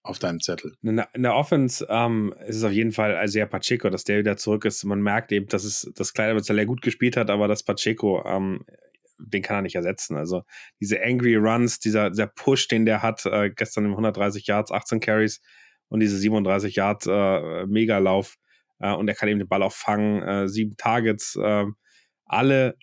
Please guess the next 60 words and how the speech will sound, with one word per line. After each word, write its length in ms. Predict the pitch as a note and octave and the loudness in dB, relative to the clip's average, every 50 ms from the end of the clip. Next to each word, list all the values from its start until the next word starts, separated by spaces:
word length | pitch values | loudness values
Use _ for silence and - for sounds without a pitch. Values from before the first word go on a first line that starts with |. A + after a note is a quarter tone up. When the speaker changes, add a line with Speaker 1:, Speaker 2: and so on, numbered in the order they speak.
| _ - | _ -2
Speaker 2:
alle 280 | - A#2+ C3 C#3 C#3 | 2 2 4 4 4
gefangen. 440 | B2+ C3 - - A#2+ A#2 A#2+ A#2+ A#2 | 2 0 0 2 2 2 2 2 2
Das 120 | G#2 - | 0 -2
ist 140 | - G2+ - | -4 -4 0
ja 100 | - G#2+ | 0 0
bei 140 | G#2 G2+ G2 | 2 2 0
den 180 | G2+ G2 A2 G#2+ | 0 0 0 -2
Chiefs, 400 | - - B2 A#2 G#2+ - - - | -2 0 0 0 0 -2 -4 -2
äh, 60 | A2 | 0
eine 260 | G#2+ G#2 G2+ A2+ G#2+ | 2 2 2 2 2
wichtige, 460 | A#2+ C3 - - - C#3 A#2+ A#2 A2+ | 2 0 0 0 0 2 4 4 4
eine 180 | G#2 A2 A2+ G#2+ | 2 2 2 2
wichtige 400 | B2 C3 - - A#2+ A2+ A2+ G#2+ | 0 0 -2 -2 0 2 2 2
Info. 380 | B2 C#3+ - - A2 G#2+ - - - - - - - _ _ | 2 2 2 2 2 2 0 -4 -16 -20 -20 -20 -20 _ _
Äh, 180 | - G#2 G#2 G#2+ | -2 0 2 2
und 140 | - G2 G2 | 2 2 2
da 100 | G#2 G#2+ | 4 4
noch 160 | A2 G2+ F#2+ | 4 2 2
fünfunddreißig 460 | - A2 G#2+ G2+ G2 F#2+ F#2+ G2 E2 | 2 2 4 4 4 2 2 0 0
Yards 240 | G2 F#2+ G2 - - | 0 0 0 -2 -2
geholt 280 | - G2+ G2 G2 F2+ - | -2 0 0 0 0 0
haben, 220 | F#2+ F#2+ G#2 G2+ | 0 0 2 2
weil 80 | G2 F#2+ | 2 2
die 80 | F#2+ | 0
Schulter 300 | - - G#2+ G#2+ A2+ G#2+ | 0 0 0 2 2 2
sah 100 | F#2+ F#2+ | 2 0
gut 220 | F2+ - C3 A#2+ B2 | 0 0 0 2 4
aus. 260 | A2 G#2 G2+ - - - - - - - _ _ | 4 2 2 -2 -6 -18 -20 -20 -20 -20 _ _
Und, 460 | - - G2 G2+ G2+ G2 F#2+ F2 - C2+ | -2 0 2 2 2 2 2 0 -2 -2
ähm, 460 | A1+ F2 F#2+ G2 F#2+ F#2+ F#2 F2 E2 - | 0 2 2 2 2 0 -2 -4 -6 -6
das 200 | - - - - | -6 -6 -4 -4
ist, 140 | - - - | -6 -4 -4
also, 320 | - G#2+ G#2 F#2+ F2 D#2 - _ | -2 0 0 0 0 -2 -4 _
das 140 | - E2+ F2 | -6 -6 -4
ist 160 | G2 F#2 - | -4 -6 -6
ein 80 | - - | -8 -10
Playmaker 500 | - - A2+ A2+ G#2+ F2+ D#2+ - E2+ - | -4 -2 0 0 2 0 0 -2 -4 -2
für 100 | - D#2 | -2 -2
uns. 200 | D#2 E2+ E2+ E2 | -2 -2 -4 -6
Ich 80 | - | -6
glaub, 220 | - F#2 F2+ F2+ - | -4 -4 -4 -4 -4
Pacheco, 520 | - G2 - - G#2+ A2 - A2 G2 - - - - - _ _ - | -6 -4 -2 0 0 0 2 0 0 0 -2 -12 -20 -20 _ _ 0
wie 80 | A2 | 0
oft 220 | G#2+ A2 - - - | 0 0 0 -2 -2
du 60 | A2 | 0
dann 100 | G2 F#2 | 0 0
denkst, 260 | G2 G2+ G2 G2 - | 0 -2 -2 -2 -2
„So, 100 | - A2+ A2 A#2 | 0 0 2 2
jetzt 160 | A2 G#2+ - | 2 0 0
kommt 200 | - A#2+ A#2 G#2 | -2 0 0 0
irgendwas“, 340 | F#2+ G2 G2+ G2 F#2+ F#2 G2+ | 0 0 0 0 -2 -2 -2
und 100 | G#2 G2 | -2 -2
dann 120 | F#2+ F#2+ | -2 -2
ist 80 | G2 G#2 | -4 -4
es 140 | F#2+ - | -4 -6
die 240 | - F2+ F#2+ G2 G2 | -6 -6 -6 -6 -6
zehn 380 | - - - G#2 G#2 G2+ G2+ F#2 | -6 -6 -4 -2 -2 -2 -2 -2
auf 120 | - - - | -4 -6 -4
dem 80 | G2+ | -2
Rücken. 300 | G2+ G2 - - G2 F#2+ | -2 -2 -2 -4 -8 -8